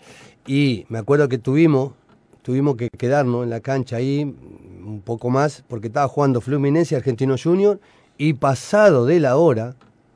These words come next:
pasado de la hora hace el gol Fluminense que lo clasifica, si no clasificábamos nosotros. No sé si teníamos, se puede fijar ahí más o menos, creo que teníamos ocho o nueve puntos.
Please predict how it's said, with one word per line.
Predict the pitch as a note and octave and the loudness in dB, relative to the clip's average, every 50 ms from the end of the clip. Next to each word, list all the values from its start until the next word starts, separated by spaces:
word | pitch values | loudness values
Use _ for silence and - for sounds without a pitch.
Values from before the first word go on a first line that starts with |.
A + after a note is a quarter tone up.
| _ _ _ _ _ _ _ _ _ _ | _ _ _ _ _ _ _ _ _ _
pasado | - A2+ A2+ - - - D#3+ E3 D#3 B2+ | -8 -8 -8 -6 -2 2 4 4 4 4
de | B2 A#2+ | 2 2
la | A#2+ A#2+ | 2 0
hora | B2 C3+ C3+ C3+ | 0 2 0 0
hace | C3 - - B2+ | -2 -2 -4 -6
el | A#2 | -4
gol | A2 B2+ B2+ | -2 -4 -4
Fluminense | - - A#2+ A#2 A2+ A2+ A#2+ B2+ B2 - C#3 | -4 -4 -4 -2 0 0 0 -2 -2 -4 -6
que | B2 A#2+ | -6 -4
lo | A#2 G#2+ | -6 -4
clasifica, | G#2+ A2 G2+ - G#2 F2+ - G2 F#2 - G#2 | -6 -8 -10 -10 -14 -18 -18 -20 -20 -20 -20
si | - - | -14 -10
no | A#2 B2+ | -10 -10
clasificábamos | C3 D3 C3 G#2+ G#2+ G#2 F#2+ A2+ G#2+ G#2 G2 G2 | -8 -8 -10 -10 -10 -12 -10 -10 -12 -10 -12 -14
nosotros. | F#2+ - - C#3+ C3+ C3+ _ _ _ _ _ _ _ _ _ _ _ _ _ _ _ _ _ _ _ _ _ _ _ _ _ _ _ _ _ _ _ _ _ _ _ - | -14 -10 -10 -10 -10 -10 _ _ _ _ _ _ _ _ _ _ _ _ _ _ _ _ _ _ _ _ _ _ _ _ _ _ _ _ _ _ _ _ _ _ _ -12
No | A2 G#2+ | -12 -10
sé | G2+ - A#2 | -8 -8 -8
si | G2 G#2+ G#2+ | -8 -8 -10
teníamos, | - A2 G#2+ A2+ A#2 A2+ A2+ G#2+ G2+ G2+ F#2+ F2+ _ _ _ _ _ _ - G#2 _ | -10 -8 -6 -6 -6 -4 -6 -6 -8 -10 -14 -18 _ _ _ _ _ _ -20 -20 _
se | - - A#2 | -14 -14 -10
puede | F#2+ C3+ D3+ D3+ | -4 -2 -2 -2
fijar | G#2+ A2+ A#2+ C#3+ D3 D3 | -2 -2 -2 -2 0 0
ahí | C3+ C#3+ | 0 0
más | D3 C#3 | 0 0
o | C3 | -2
menos, | B2 A#2+ A#2+ A2 | -2 -2 -2 -2
creo | - C#3+ D#3 | -2 -2 -2
que | C3+ C3 | -2 -4
teníamos | G#2 A#2+ B2 C3 C3 A#2+ A2+ A2+ | -4 -4 -4 -4 -4 -4 -4 -4
ocho | C3 C#3+ C3+ - B2 | -4 -4 -4 -4 -6
o | G#2+ | -4
nueve | A2+ B2 C#3 C3 A2+ G2 | -2 -2 0 -2 -2 -4
puntos. | - B2+ C#3+ C#3+ B2 - G#2+ F#2+ F#2 - | -4 -4 -4 -4 -4 -6 -10 -14 -14 -18